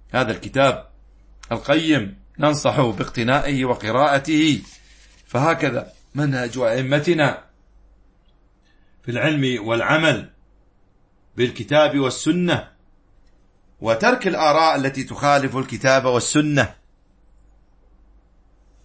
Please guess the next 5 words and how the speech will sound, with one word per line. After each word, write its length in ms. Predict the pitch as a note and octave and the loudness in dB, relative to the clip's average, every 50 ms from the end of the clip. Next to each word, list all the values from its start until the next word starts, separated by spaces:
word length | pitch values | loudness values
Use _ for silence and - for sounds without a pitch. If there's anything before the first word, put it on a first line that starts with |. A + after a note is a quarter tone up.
| _ _ _ _ _ _ _ _ _ _ _ _ _ _ _ _ _ _ _ A2+ A#2+ B2 B2 B2 B2 - - - _ _ _ _ _ _ _ _ _ _ _ _ _ _ _ _ _ _ _ _ _ _ _ _ _ _ _ | _ _ _ _ _ _ _ _ _ _ _ _ _ _ _ _ _ _ _ 2 2 4 4 4 2 0 -4 -12 _ _ _ _ _ _ _ _ _ _ _ _ _ _ _ _ _ _ _ _ _ _ _ _ _ _ _
فنختم 600 | - G3 G3 G3 - - - - A#2 A2 G#2+ G#2+ | 0 0 0 0 -4 -10 -10 -8 -8 -6 -6 -6
شرحنا 560 | G2+ - D3+ C3 A#2 - B2 A#2 A2+ A2 A2 | -2 0 0 0 0 0 -2 0 0 0 -2
في 200 | G#2+ - A2+ G#2 | -2 -2 -2 0
هذا 240 | A2 A#2+ A#2 A2 A2+ | 2 2 2 2 0
اليوم 500 | G2+ F#2+ G#2 A#2+ C3 C3+ B2 A2+ G#2 - | 0 0 2 2 4 2 2 0 -4 -8